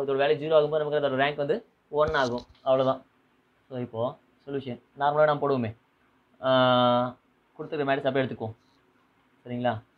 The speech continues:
இப்போ நமக்கு என்னது, First ரோல first element one தான் இருக்குது, ஒன்றும் பிரச்சனை இல்லை. அப்போ ஆர் two is equal to ஆர் two minus two R one பண்ணலாமா? ஒன் டூ சார் two, two minus two is zero. ஃபர்ஸ்ட், first இது எடுத்துக்கலாம். த்ரீ, ஃபோர், ஆர் ஒன் அப்படியே வச்சுக்கலாம். ஒன் டூ சார் two, two minus two is ஜீரோவா?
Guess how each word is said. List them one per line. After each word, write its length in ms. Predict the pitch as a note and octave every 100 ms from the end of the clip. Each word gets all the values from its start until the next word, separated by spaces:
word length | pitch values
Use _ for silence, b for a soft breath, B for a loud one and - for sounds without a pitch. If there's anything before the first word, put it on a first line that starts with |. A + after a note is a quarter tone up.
| _ _
இப்போ 120 | C#3 C#3
நமக்கு 180 | C3+ C#3
என்னது, 220 | C#3 C#3+ C#3+ D3 _ _ _
First 280 | C3 B2+ -
ரோல 180 | E3 D3
first 200 | C3+ B2+ D3
element 240 | D3 C#3
one 120 | C3+
தான் 80 | C#3
இருக்குது, 160 | C#3 C3+
ஒன்றும் 120 | B2+
பிரச்சனை 180 | B2+ B2
இல்லை. 120 | A#2+ B2+
அப்போ 160 | B2+ B2 B2
ஆர் 140 | C#3+ D3
two 100 | D#3+
is 100 | C#3+ C#3+
equal 260 | B2 A#2+ A#2
to 80 | D3+ F3 _ _ _ _
ஆர் 280 | - C3+ C#3
two 120 | - F3 F#3 C3+
minus 300 | C3 C#3 C#3 -
two 120 | D3+ D#3
R 220 | C#3 C#3
one 120 | C#3+ C3+
பண்ணலாமா? 300 | C#3 C#3 C#3 A#2 _ B2
ஒன் 120 | C3
டூ 100 | D3 C#3
சார் 160 | C#3 B2
two, 100 | D#3+ D3+
two 80 | C#3+
minus 240 | C#3 C3+ C#3
two 100 | C#3+
is 200 | D3 F3 -
zero. 200 | A#2+ C#3 -
ஃபர்ஸ்ட், 220 | B2+ B2
first 180 | - -
இது 80 | B2
எடுத்துக்கலாம். 300 | A2+ A#2 A2 - _ _ _ _
த்ரீ, 100 | B2
ஃபோர், 200 | A#2+ B2 -
ஆர் 120 | B2 E3+
ஒன் 100 | B2
அப்படியே 180 | B2
வச்சுக்கலாம். 280 | A#2 A2+ G#2+ - b b -
ஒன் 160 | C3+
டூ 80 | D3+ C#3+
சார் 160 | C3+
two, 100 | D3 C#3+
two 80 | D3
minus 260 | D3 C#3 C#3
two 140 | C#3+
is 140 | D3 B2+
ஜீரோவா? 360 | C#3+ C#3+ C#3